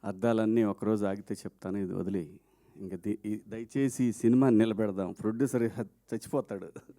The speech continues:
ఎందుకంటే ఇంకొక ప్రొడ్యూసరు ఈ సినిమా చూసి డిస్ట్రిబ్యూషన్ చేయటం ఫస్ట్ టైమ్.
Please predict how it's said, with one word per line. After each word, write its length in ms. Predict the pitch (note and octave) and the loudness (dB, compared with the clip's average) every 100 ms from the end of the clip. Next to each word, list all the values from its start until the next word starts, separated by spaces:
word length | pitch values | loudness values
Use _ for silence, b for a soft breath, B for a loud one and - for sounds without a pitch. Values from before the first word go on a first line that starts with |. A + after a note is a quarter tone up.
| b b b b _ | b b b b _
ఎందుకంటే 640 | B2 D3+ D#3 D3+ E3+ F#3+ - _ _ _ _ _ _ _ _ _ _ _ _ _ _ _ _ _ _ _ _ _ _ | 2 4 6 4 0 -4 -12 _ _ _ _ _ _ _ _ _ _ _ _ _ _ _ _ _ _ _ _ _ _
ఇంకొక 400 | D3+ E3+ F#3 F3+ | -4 0 -2 0
ప్రొడ్యూసరు 800 | D#3+ D#3+ G3+ G#3+ E3+ A#2+ C3 G3 - _ _ _ _ _ _ _ _ A#2 | -2 0 0 -2 -2 -4 -6 -10 -20 _ _ _ _ _ _ _ _ -4
ఈ 160 | F#3 | -2
సినిమా 420 | F3 F#3+ F#3 E3 B2+ | -2 -2 -2 -2 -6
చూసి 460 | B2+ A2+ B2+ C#3+ F3+ _ _ _ _ - | -10 -10 -10 -10 -12 _ _ _ _ -14
డిస్ట్రిబ్యూషన్ 680 | A2+ D3+ - F#3 E3 D3 A#2+ | -6 -4 -4 -4 -4 -4 -4
చేయటం 420 | A2+ A#2+ D3 F#3+ _ _ _ _ - | -4 -6 -10 -12 _ _ _ _ -14
ఫస్ట్ 220 | G#2+ - | -14 -4
టైమ్. 220 | G2 F2+ | -4 -4